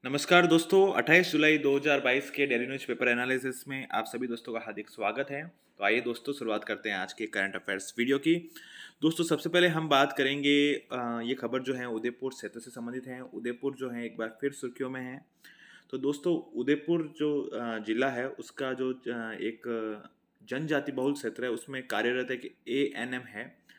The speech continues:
श्रीमती रक्षा, रक्षा जैन। उनको जो परिवार, परिवार कल्याण के क्षेत्र में जो उन्होंने उत्कृष्ट कार्य किया है उसके लिए उन्हें राष्ट्रीय स्तर पर, नेशनल लेवल पर सम्मानित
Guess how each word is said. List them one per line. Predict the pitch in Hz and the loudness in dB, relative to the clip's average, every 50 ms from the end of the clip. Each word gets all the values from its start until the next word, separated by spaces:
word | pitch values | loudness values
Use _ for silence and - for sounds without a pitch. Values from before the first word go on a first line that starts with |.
| - _ | -20 _
श्रीमती | - - - 127 127 127 123 127 143 131 | -12 -6 -4 -2 -2 -2 -4 -2 0 0
रक्षा, | 120 117 120 - - - - - 151 131 127 123 - - - | 0 0 0 -2 -6 -10 -4 -2 0 0 0 -2 -4 -8 -12
रक्षा | 123 - - - 143 123 | -12 -12 -6 -2 -2 -2
जैन। | 113 - 107 101 98 92 98 - - _ _ - - _ _ _ _ _ _ - | -2 -2 -2 -4 -2 -4 -6 -10 -18 _ _ -20 -20 _ _ _ _ _ _ -6
उनको | 160 175 175 165 180 180 165 | -4 -4 -2 2 4 4 4
जो | 165 165 | 4 2
परिवार, | 165 - 120 123 139 147 151 160 - - - - | 2 2 2 4 4 4 4 4 2 0 -4 -4
परिवार | 123 127 131 135 143 156 | -2 0 2 4 4 2
कल्याण | 147 143 127 123 123 131 | 2 2 0 0 -2 -2
के | 127 139 | -4 -8
क्षेत्र | - 117 - 113 120 | -10 -8 -8 -6 -6
में | 120 120 117 | -6 -6 -6
जो | 131 120 | -6 -6
उन्होंने | 117 117 120 131 127 - - | -6 -6 -8 -8 -10 -10 -10
उत्कृष्ट | 139 - - - 190 190 185 - - - | -12 -12 -2 0 0 0 0 -2 -6 -2
कार्य | 139 113 113 123 123 | 0 2 2 2 2
किया | 120 - - 120 117 113 | 0 -2 -2 -2 -2 0
है | 113 123 | -2 -4
उसके | - - _ - - - - - 160 | -6 -10 _ -20 -20 -12 -2 0 2
लिए | 156 147 | 4 4
उन्हें | 127 120 123 120 | 2 2 -2 -4
राष्ट्रीय | 107 107 117 151 160 - - 175 147 | -2 0 0 -2 -2 -2 0 0 0
स्तर | 139 - - 123 113 | 0 0 -6 -12 -12
पर, | - - 120 | -10 -10 -12
नेशनल | 120 110 110 107 - - 156 135 | -8 -8 -8 -8 -8 -8 -6 -4
लेवल | 117 107 107 | -2 -4 -4
पर | 104 - 117 117 | -4 -6 -8 -8
सम्मानित | 117 - 107 104 107 110 110 113 120 127 127 - | -8 -10 -14 -12 -10 -8 -8 -8 -8 -10 -10 -12